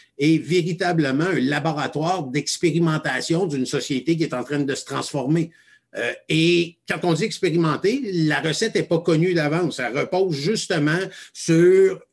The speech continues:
une lecture partagée, essai-erreur, l'identification de pistes, euh, peu-, qui, qui, qui sont potentielles et éventuellement le consensus ou l'adhésion d'un plus grand nombre,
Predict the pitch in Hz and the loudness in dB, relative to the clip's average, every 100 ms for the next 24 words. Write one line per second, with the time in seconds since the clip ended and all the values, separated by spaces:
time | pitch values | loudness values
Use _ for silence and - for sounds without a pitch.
0 | _ _ _ 139 143 139 - 165 165 165 | _ _ _ -2 0 -2 0 2 2 0
1 | - 156 143 147 180 180 185 - 143 - | -4 -2 0 2 4 4 2 0 -4 -2
2 | 160 156 147 170 175 165 151 156 147 - | -2 0 -2 0 0 0 0 0 -2 -4
3 | 143 - 170 160 143 - 185 180 170 - | -4 -2 -2 0 -2 -4 0 0 0 -8
4 | - - - 143 139 135 131 160 127 139 | -18 -20 -6 -2 0 -2 0 0 0 -2
5 | 127 139 127 - 139 120 147 143 143 175 | 0 0 -2 -2 -4 -2 -2 -2 0 0
6 | 185 160 147 147 147 165 139 147 175 175 | 4 4 2 0 0 0 0 0 2 2
7 | 143 - 143 147 131 143 196 165 139 131 | 2 -2 -4 -4 -4 -2 -2 -2 -2 -2
8 | 139 131 127 147 170 151 135 - 151 151 | -2 -2 0 0 2 0 -2 -2 0 2
9 | 139 135 139 135 156 | 0 -2 -4 -2 -2